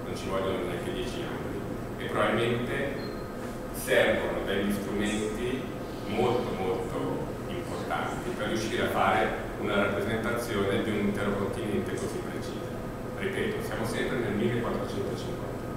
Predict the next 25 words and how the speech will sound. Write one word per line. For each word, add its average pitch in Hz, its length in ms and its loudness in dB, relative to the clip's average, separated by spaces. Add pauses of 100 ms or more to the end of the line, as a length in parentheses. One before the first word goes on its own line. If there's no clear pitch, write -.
(640)
ok? - 920 -6
Quindi 113 400 4
le - 220 6
conseguenze - 800 2
di - 160 -2
questa, - 580 0 (520)
di 104 100 -2
questo 120 280 2
ritrovamento, 107 680 2
al - 100 -2
di 98 100 -2
là 98 100 4
di - 200 2
quello 98 240 2
che 104 80 2
si - 160 -2
vorrebbe, - 480 -2
eh, - 1080 -4 (640)
opporre, - 720 2 (920)
sono 117 220 2
molto 131 340 4
più - 160 0
profonde 120 500 0
di - 160 0
quello - 220 0